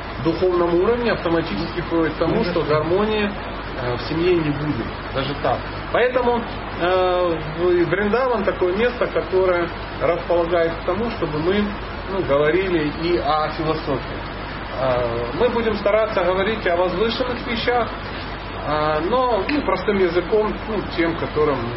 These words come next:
ну, мы все и, и разговариваем. Скажу больше, э,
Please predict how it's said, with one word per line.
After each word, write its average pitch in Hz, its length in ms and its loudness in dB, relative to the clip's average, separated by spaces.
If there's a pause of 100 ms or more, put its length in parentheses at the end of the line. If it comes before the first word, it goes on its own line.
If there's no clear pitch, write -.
(160)
ну, 131 160 -2 (500)
мы 139 120 0
все - 220 -6
и, 131 400 -4 (520)
и 143 220 0 (200)
разговариваем. 127 800 0
Скажу 202 200 0
больше, 208 540 0 (440)
э, 139 360 0